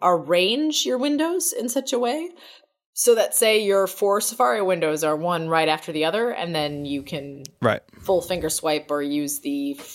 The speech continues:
Speaker 1: uh, full screen multi-touch or multi-touch, <laughs> full screen, uh,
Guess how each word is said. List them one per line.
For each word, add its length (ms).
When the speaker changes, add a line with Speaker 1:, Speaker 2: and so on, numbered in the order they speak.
Speaker 1:
uh, 400
full 280
screen 680
multi-touch 720
or 100
multi-touch, 640
<laughs> 200
full 280
screen, 640
uh, 520